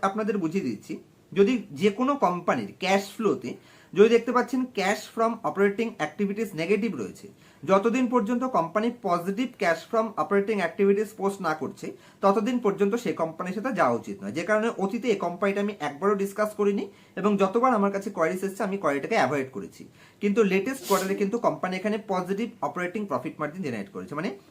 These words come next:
cash from operating profit margin পজিটিভে রয়েছে, যে তার মানে কোম্পানির টার্ন অ্যারাউন্ড হয়তো হতে পারে যদি পজিটিভ সাইনগুলো দেখতে পাই তবে। এবার যদি আমি in depth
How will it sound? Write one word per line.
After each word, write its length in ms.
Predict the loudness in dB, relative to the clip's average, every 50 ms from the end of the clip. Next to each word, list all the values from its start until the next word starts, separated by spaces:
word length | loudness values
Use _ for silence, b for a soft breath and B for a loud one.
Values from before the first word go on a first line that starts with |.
| B _ 0
cash 220 | 2 2 2 0 -2 -4 0
from 140 | 0 0 0 -2 -6
operating 360 | -6 -4 -4 -6 -4 -4 -4 -2 -2
profit 220 | -4 -6 -6 -8 -4 -4
margin 220 | -4 -2 -2 -6 -4 0
পজিটিভে 360 | 0 0 0 -2 -4 -6 -6 -6
রয়েছে, 300 | -8 -10 -14 -16 -18 -20 B B B B B B B -8
যে 80 | -8 -6 2 4
তার 120 | 4 4 6
মানে 120 | 2 0 2 0 0
কোম্পানির 360 | 0 2 0 0 0 0 -2 0
টার্ন 180 | 2 2 2 2 0
অ্যারাউন্ড 260 | 0 0 -2 -2 -4 0 2
হয়তো 260 | 4 4 4 4 2 2
হতে 140 | 2 -2 -4 -6
পারে 120 | -4 -4 -2 -2
যদি 120 | -2 -4 -2 -2 -2
পজিটিভ 280 | -2 -2 -4 -6 -8 -8 -4
সাইনগুলো 320 | -2 -2 -2 -2 -4 -6 -4 -4
দেখতে 180 | -6 -4 -4 -6 -4
পাই 100 | -4 -6 -6 -8
তবে। 180 | -10 -10 -12 -18 -20 B B B B B B
এবার 120 | 2 2 2 4
যদি 100 | 2 2 2
আমি 80 | 2 0 0 0 0
in 100 | 2 2 2 0
depth 200 | -2 -2 -4 -4